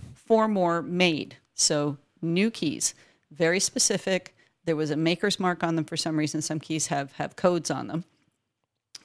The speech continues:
Distributes them all to his family, puts the new key on the ring, hangs it back up, 'cause these are, seem to be very methodical people. The next time they took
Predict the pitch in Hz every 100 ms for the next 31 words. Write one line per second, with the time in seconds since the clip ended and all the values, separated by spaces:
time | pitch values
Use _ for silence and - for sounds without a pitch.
0 | _ - 147 - 180 190 185 - 175 160
1 | 156 - 190 208 208 160 147 147 151 -
2 | - - _ _ _ _ - 220 - 190
3 | 196 233 - 190 147 143 135 131 143 165
4 | _ _ _ _ _ - 156 170 196 185
5 | 170 151 147 _ _ _ 147 143 151 147
6 | 143 - 165 151 156 147 170 170 156 151
7 | 151 180 143 156 147 156 147 _ _ -
8 | _ - 165 175 - - 180 165 160 147
9 | - -